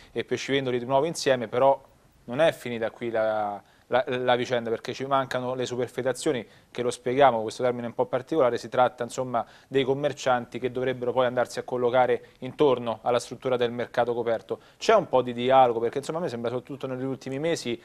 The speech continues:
che si è un po' compattato il settore, c'è un po' di dialogo, condividete un po' la preoccupazione, ormai invece ognuno va pa-, per la sua strada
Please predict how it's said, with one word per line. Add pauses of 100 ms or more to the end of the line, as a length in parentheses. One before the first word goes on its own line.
(140)
che
si
è
un
po'
compattato (200)
il
settore,
c'è
un
po'
di
dialogo,
condividete
un
po'
la
preoccupazione,
ormai (260)
invece
ognuno
va
pa-,
per
la
sua
strada